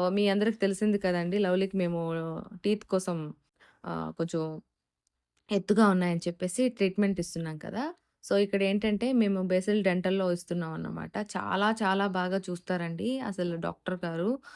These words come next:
ఎంత మంచిగా ఎక్స్‌ప్లెయిన్ చేస్తారో. మేమైతే నిజంగా చాలా హ్యాపీ అన్నమాట. లవ్లీకి మీరే చూడొచ్చు,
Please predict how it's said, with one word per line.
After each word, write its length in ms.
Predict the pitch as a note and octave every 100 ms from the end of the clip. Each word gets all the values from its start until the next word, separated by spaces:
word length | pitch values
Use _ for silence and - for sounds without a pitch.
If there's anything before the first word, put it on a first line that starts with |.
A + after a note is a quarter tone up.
| - - -
ఎంత 240 | A#3 A3
మంచిగా 460 | C4 G#3+ G#3 A3+ G#3+
ఎక్స్‌ప్లెయిన్ 440 | G3+ - G3+ G3
చేస్తారో. 440 | F#3+ F#3 - F3 F#3
మేమైతే 480 | F#3+ F3+ F#3 F#3 G#3
నిజంగా 360 | F#3 F#3 F#3+
చాలా 320 | F#3+ F3+ F3+
హ్యాపీ 300 | F#3 E3+ -
అన్నమాట. 440 | G3+ F#3 E3+ D#3+ - A#3+ - - - _
లవ్లీకి 500 | G3 G3+ A#3+ A#3 A3+ B3
మీరే 320 | A3 A3 A#3
చూడొచ్చు, 520 | A3+ G#3 G#3 G#3+ G#3